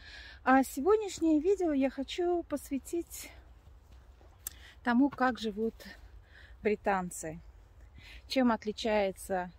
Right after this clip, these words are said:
ежедневный быт британцев от, э, быта, который, э, был, допустим, у меня в Казахстане. Ну,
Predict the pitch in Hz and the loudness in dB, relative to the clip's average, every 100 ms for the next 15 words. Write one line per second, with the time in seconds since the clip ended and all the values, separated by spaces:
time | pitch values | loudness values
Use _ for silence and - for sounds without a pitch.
0 | - - - - - - - - - 196 | -20 -20 -20 -20 -20 -20 -20 -20 -16 -6
1 | 208 220 226 226 190 196 180 202 - - | -2 0 4 2 2 -6 0 0 -2 -16
2 | - 202 - 320 440 - 381 349 - - | -8 -8 0 0 0 0 -2 -2 -10 -20
3 | - - - - - 233 269 - 247 240 | -20 -20 -20 -20 -6 -2 -2 -2 -2 -2
4 | 220 208 - - - - - 226 226 226 | -2 -8 -18 -20 -20 -20 -4 0 0 0
5 | 202 196 - 226 214 214 202 196 - - | -2 -6 -4 -2 0 2 0 -2 -8 -20
6 | - - - 226 190 185 190 185 - - | -20 -20 -16 -10 -8 -6 -6 -8 -10 -20
7 | - - - - - 190 226 240 226 - | -20 -20 -20 -20 -12 0 6 6 6 0
8 | - 180 185 202 - 202 202 196 196 185 | -8 -12 -10 -12 -8 -6 -4 -2 -2 -4
9 | 190 - - - 190 202 - 190 170 170 | -6 -12 -12 -10 -8 -10 -8 -8 -8 -14
10 | - - - - - - - - - - | -20 -20 -20 -20 -20 -20 -20 -20 -20 -20
11 | - - - - - - - - 269 403 | -20 -20 -20 -20 -20 -20 -20 -4 0 2
12 | 403 | 0